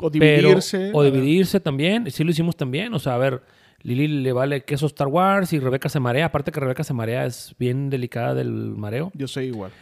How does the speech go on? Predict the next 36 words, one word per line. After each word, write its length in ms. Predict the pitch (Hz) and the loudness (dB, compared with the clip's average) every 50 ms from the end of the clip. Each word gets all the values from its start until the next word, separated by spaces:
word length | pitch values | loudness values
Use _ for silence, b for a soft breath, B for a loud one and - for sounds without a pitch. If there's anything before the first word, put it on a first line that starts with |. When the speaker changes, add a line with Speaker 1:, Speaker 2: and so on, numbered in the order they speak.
| b b b | b b b
Speaker 2:
Entonces, 340 | - 113 127 123 120 - | -6 -4 -4 -4 -2 -2
a 40 | 139 | -2
muchos 260 | 120 131 127 - - | 0 0 0 -2 -2
simula-, 320 | - 160 151 143 135 131 135 | -4 -2 0 0 0 0 0
a 60 | 123 | 0
los, 180 | 123 123 - - | 0 -2 0 2
todos 220 | 156 165 170 - | 2 2 2 2
son 100 | - 151 | -2 -2
como 180 | 165 165 165 - | -2 -2 0 0
que 80 | 156 | -2
simuladores 540 | 135 - 131 127 123 113 110 110 123 131 139 | -2 -2 -2 0 0 0 0 0 0 0 0
o 80 | 127 113 | -2 -2
así, 240 | - - 127 139 143 | -4 -4 -4 -4 -4
o 60 | 120 | -4
sea, 140 | 113 113 95 | -6 -6 -6
no 160 | 95 101 104 | -6 -6 -6
Speaker 1:
Ujú. 40 | 104 107 | -4 -6
Speaker 2:
se 80 | 117 | -6
sube, 340 | - - 110 113 143 170 - _ _ | -6 -4 -4 -4 -4 -8 -10 _ _
o 120 | - 110 | -18 -12
sea, 280 | - 113 101 87 - _ _ | -10 -10 -12 -12 -16 _ _
prohibido, 480 | - 107 101 98 95 98 101 113 160 165 | -6 -4 -4 -4 -4 -6 -8 -8 -10 -12
porque 240 | - - - - - | -12 -16 -16 -16 -14
se, 220 | - - - - - | -14 -14 -16 -16 -14
ya 220 | - 117 104 113 | -14 -14 -12 -8
se, 220 | - - 143 131 - B B B B B B B | -4 -2 -2 -2 -4 B B B B B B B
todo 220 | - 185 220 220 | 8 8 8 8
su, 140 | - 220 196 | 8 6 6
el 60 | 180 | 6
resto 200 | 180 180 - - | 4 2 2 2
de 60 | 226 | 2
su 120 | 196 - 180 | 4 4 4
día 160 | 175 190 214 | 4 4 2
se 120 | 196 196 | 2 2
desgracia 600 | 170 151 131 143 151 185 196 - - 240 254 285 262 | 2 2 4 4 2 2 0 0 -2 -2 -2 -4 -8
Speaker 1:
As- 200 | - 135 - - | -12 -14 -14 -14